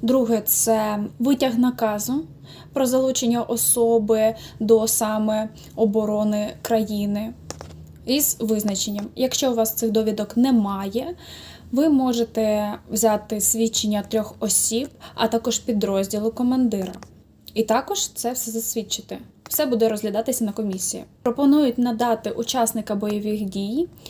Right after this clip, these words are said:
саме особам, які не ввійшли в склад З С У та М В С. А отже, цим законопроектом передбачено нові поправки, а також компенсація на санаторно-курортне лікування,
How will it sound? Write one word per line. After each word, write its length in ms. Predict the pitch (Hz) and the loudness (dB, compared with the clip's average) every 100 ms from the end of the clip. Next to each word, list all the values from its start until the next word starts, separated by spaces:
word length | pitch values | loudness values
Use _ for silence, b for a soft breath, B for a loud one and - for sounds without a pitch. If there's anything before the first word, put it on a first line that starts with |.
| B B | B B
саме 360 | - 226 214 - | -2 0 0 -4
особам, 680 | 247 233 - 208 202 233 247 | -6 -2 -2 -2 0 0 0
які 560 | 226 247 240 294 320 - | -2 -2 -2 0 0 0
не 360 | 233 233 262 277 | 2 2 2 0
ввійшли 580 | 254 262 - 247 226 196 | -2 -2 -2 0 0 0
в 80 | |
склад 360 | 196 - 208 190 | -6 -4 -4 -4
З 60 | 202 | -4
С 260 | 208 - | -4 -4
У 240 | 202 233 320 | -4 -4 -4
та 200 | 254 240 | -4 -2
М 160 | 240 | 0
В 40 | 254 226 - | 0 -2 -6
С. 220 | - - - b b b | -10 -12 -12 b b b
А 120 | - 220 | -8 -4
отже, 260 | 294 311 | -4 -6
цим 360 | 254 254 233 233 | -6 -2 -2 0
законопроектом 960 | 226 226 220 220 202 214 220 320 359 349 B | 0 2 0 0 -2 -2 0 0 0 -4 B
передбачено 640 | - 226 196 208 220 311 311 | -4 -2 -2 -4 -4 -4 -2
нові 400 | 240 208 208 254 277 | -2 -4 -4 -4 -2
поправки, 1120 | 269 294 285 247 247 240 214 196 - 185 - - B B B | -2 -2 -2 -2 0 2 0 -2 -10 -14 -12 -14 B B B
а 140 | 208 | -6
також 680 | 208 202 208 247 339 359 - B B | -4 -4 -4 0 4 4 2 B B
компенсація 960 | 240 233 277 262 269 226 202 - 208 202 | 0 2 2 0 0 0 -2 -4 -4 -2
на 280 | 208 202 | -4 -4
санаторно-курортне 1120 | 190 - 214 214 233 214 208 220 214 208 208 196 | -4 -2 -2 0 2 2 -2 -4 -2 -2 -4 -4
лікування, 1000 | 196 196 196 196 180 185 208 214 220 | -4 -6 -6 -4 -4 -2 -2 -2 -4